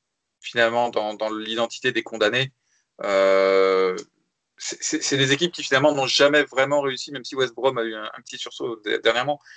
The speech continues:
c'est des équipes qui n'ont jamais vraiment réussi à enchaîner les bons résultats et avoir une bonne série. Euh, Newcastle a eu une courte mais bonne série très récemment qui a fait la différence, qui a fait le trou. Euh, Burnley a eu quelques, quelques coups aussi intéressants en, en remportant les,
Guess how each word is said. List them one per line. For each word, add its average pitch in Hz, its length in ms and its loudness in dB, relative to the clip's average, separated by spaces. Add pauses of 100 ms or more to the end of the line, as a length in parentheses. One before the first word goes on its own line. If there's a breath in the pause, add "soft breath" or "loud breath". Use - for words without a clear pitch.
(180 loud breath)
c'est - 120 -8
des 127 80 0
équipes 147 140 -4
qui 147 120 -10
n'ont 139 120 0
jamais 139 240 4
vraiment 139 260 4
réussi 143 240 0
à 139 80 2
enchaîner 139 380 -2
les 127 100 -2
bons 120 140 -6
résultats 120 520 0 (300)
et 131 80 4
avoir 120 240 6
une 123 120 -4
bonne 135 240 2
série. 123 380 -2 (480)
Euh, 113 280 4
Newcastle 139 560 2
a 123 80 6
eu 117 480 -6
une 127 100 -16
courte 170 340 2
mais 113 240 -6 (120)
bonne 135 180 2
série 131 480 0 (140)
très 143 160 0
récemment 135 480 0
qui - 180 -2
a 113 60 2
fait - 200 0
la 131 120 4
différence, 123 420 -4
qui - 80 -4
a 120 60 0
fait 120 120 -2
le 113 60 -4
trou. 151 300 -4 (440 loud breath)
Euh, 117 120 8
Burnley 131 420 2
a 135 80 6
eu 120 120 -2
quelques, 123 440 -2
quelques 120 280 -2
coups 151 260 -6
aussi 135 240 -2
intéressants 127 580 0
en, 107 260 -8 (280)
en 117 120 -4
remportant 127 420 2
les, 120 220 0